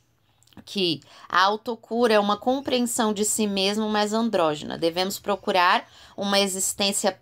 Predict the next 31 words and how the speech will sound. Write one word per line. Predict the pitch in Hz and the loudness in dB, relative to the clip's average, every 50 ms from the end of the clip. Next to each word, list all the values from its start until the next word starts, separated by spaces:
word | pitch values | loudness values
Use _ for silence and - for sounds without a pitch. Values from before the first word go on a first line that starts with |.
| _ - | _ -4
plena | 185 175 175 180 202 226 240 240 | -2 0 2 2 2 2 2 2
e | 233 214 | 0 0
sã | - - - 190 190 208 | -2 -2 0 0 -2 -2
para | 208 - 208 202 196 202 | 0 2 4 4 4 2
sermos | 208 - - - 202 214 247 233 226 233 | 0 0 0 0 0 0 0 0 -2 -2
seres | - - - 214 214 214 220 - - | -2 0 2 2 2 2 0 -2 -2
perfeitos. | - 254 277 - - - 226 214 208 208 - - - - - - - - - - - - - - - | -2 -4 -4 -4 -2 0 2 2 2 0 -4 -10 -14 -14 -14 -14 -14 -18 -20 -20 -20 -20 -16 -10 -10
O | - - | -10 -10
Cristo | - - 220 247 269 262 - - 220 | -8 -6 -4 -2 -2 -2 -4 -6 -8
cósmico | 208 - - - 185 180 196 214 214 196 180 175 - - 175 | -10 -6 0 4 4 6 6 4 2 0 -4 -8 -8 -8 -10
pode | - - 196 185 180 185 - 185 | -6 -2 0 2 2 2 0 -2
repetir-se | 185 208 196 190 - 190 190 - - - - 196 196 214 214 - - | -4 -4 -4 -4 -4 -8 -10 -10 -10 -8 -6 -4 -2 -2 -2 -2 -2
em | 240 240 | -2 0
muitas | 226 214 214 214 226 233 - | 0 0 -2 -2 -2 -4 -4
pessoas. | - - 277 269 - - 302 254 247 240 - - - - - - - - - - | -2 -4 -4 -2 0 4 6 6 6 6 4 0 -4 -8 -10 -12 -18 -20 -20 -2
Deve | - 190 185 185 180 190 | 2 4 4 6 6 4
haver | 190 185 180 185 185 185 | 4 4 4 2 2 2
uma | 180 185 185 180 175 | 2 2 2 2 2
ética | 175 175 180 180 - - - - - 175 | 2 2 2 0 -2 -6 -6 -4 -4 -4
global. | 165 165 190 202 208 202 - 190 185 180 185 196 226 277 359 480 - - | -2 0 2 2 2 4 4 4 6 6 6 4 4 2 -2 -6 -6 -2
Olha | - 175 180 185 190 | -2 0 2 2 2
aí, | 190 180 170 | 2 4 2
ó, | 156 | 2
a | 147 147 | 0 0
tal | - 165 165 156 | 0 -2 -2 2
da | 165 165 160 | 2 4 4
ética | 160 160 160 160 - - - - - 170 | 4 4 2 0 -4 -8 -8 -4 -4 -4
global, | 160 156 170 170 170 156 160 170 160 151 131 - - - - | -4 -2 0 0 0 2 2 2 4 4 2 0 -4 -6 -4
né, | 165 175 185 | -2 -2 0
da | 170 170 165 160 | 2 2 2 2
onu. | 156 151 143 131 131 - - | 2 -2 -4 -6 -8 -12 -16